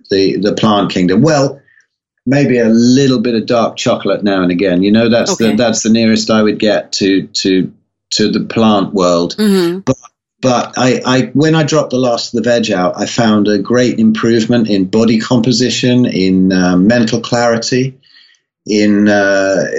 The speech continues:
Speaker 1: inflammation. There was very few places left in my body I had inflammation, but little, little niggles here and there sort of, uh, calmed down beautifully.
Speaker 2: Mm.
Speaker 1: And, uh,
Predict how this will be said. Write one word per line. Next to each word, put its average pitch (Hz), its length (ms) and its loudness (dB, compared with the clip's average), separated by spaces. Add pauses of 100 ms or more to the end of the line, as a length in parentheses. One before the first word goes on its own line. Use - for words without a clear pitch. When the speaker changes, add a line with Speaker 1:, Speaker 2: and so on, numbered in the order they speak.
(160)
Speaker 1:
inflammation. 123 760 0
There 110 80 2
was 101 160 -2
very 117 260 2
few 104 240 -2
places - 400 -2
left 110 260 -2
in 98 60 -2
my 101 120 0
body 107 300 0
I 104 80 0
had 117 200 0
inflammation, 95 720 -2
but 101 180 0
little, 123 340 2
little 113 360 2
niggles 110 460 2
here 110 180 2
and 101 140 0
there 107 260 2
sort 101 260 -2
of, 95 380 -4
uh, 90 420 0
calmed 104 420 0
down 110 260 4
beautifully. 110 500 0 (180)
Speaker 2:
Mm. 170 480 -6 (240)
Speaker 1:
And, 139 260 2 (140)
uh, 104 220 -4